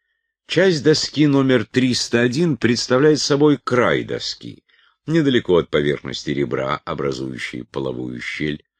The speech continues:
Есть ложе пули, вынутой двадцать четвертого февраля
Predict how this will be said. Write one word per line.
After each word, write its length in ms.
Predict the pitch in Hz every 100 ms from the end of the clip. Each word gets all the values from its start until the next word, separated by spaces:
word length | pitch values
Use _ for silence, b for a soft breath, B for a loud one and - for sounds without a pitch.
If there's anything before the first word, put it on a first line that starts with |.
| _ _ _ _ _ _
Есть 440 | 82 131 151 - -
ложе 520 | 120 110 90 73 73
пули, 400 | - 90 113 123
вынутой 500 | 85 80 71 76 69
двадцать 480 | 65 76 - 67 58
четвертого 720 | 64 - 67 65 - 62 58
февраля 600 | - 64 64 64 65